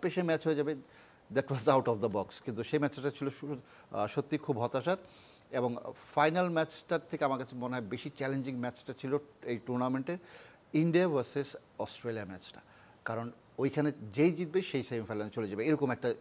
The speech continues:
সিচুয়েশন ছিল। কিন্তু তারপরে ভারতীয় দল এগিয়ে ছিল because of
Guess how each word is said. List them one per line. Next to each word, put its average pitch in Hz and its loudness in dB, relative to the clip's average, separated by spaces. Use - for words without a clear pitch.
সিচুয়েশন 110 -6
ছিল। 98 -8
কিন্তু 117 -6
তারপরে 165 2
ভারতীয় 131 2
দল 127 4
এগিয়ে 117 2
ছিল 151 -2
because 127 0
of 113 4